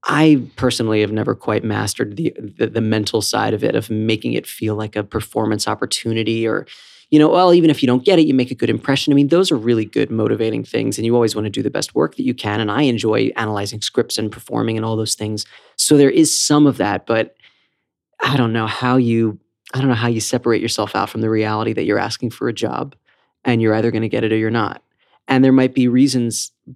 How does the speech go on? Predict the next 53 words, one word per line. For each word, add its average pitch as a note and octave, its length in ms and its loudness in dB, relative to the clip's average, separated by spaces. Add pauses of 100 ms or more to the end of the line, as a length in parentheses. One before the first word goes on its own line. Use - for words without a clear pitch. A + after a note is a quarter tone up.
(580)
far D4 180 0
outside C3+ 320 0
your A#2+ 80 -4
control A#2 640 -2 (140)
why - 520 -2
you C#3 140 2
get C3 180 2
it - 120 -2
or - 40 -6
don't A2 260 -2
get A2 180 -4
it. G#2+ 200 -6 (520)
And B2+ 180 4
yet A2 340 2 (500)
it's - 220 2
still A2 400 0 (100)
so A2 360 0
hard B2+ 340 -2
to A2 80 -2
shake - 440 -2 (120)
that A2 300 -4 (120)
very A2+ 200 2
personal G#2+ 420 -4
feeling. B2 460 -2 (160)
Uh, - 340 -4
you A#2+ 120 2
know, A2 160 0
it's - 240 -6
just, - 340 -8
uh, G#2 240 -2 (400)
it's C#3+ 160 2
a - 60 4
hard C3 260 0
life. B2+ 300 -2
Even, B2 360 2
even B2+ 200 4
when B2+ 100 4
you're, A2 180 2
even C#3+ 280 0
when D#3+ 100 4
you C#3 80 4
meet B2 160 2
with - 80 -4
some A#2 160 -4
level A2 240 -4
of, A2 80 -4
su-, - 200 -10
of A2+ 120 -4
success, - 540 -4
it's - 120 -10
still A#2 260 -8
a - 20 -12
hard, - 360 -6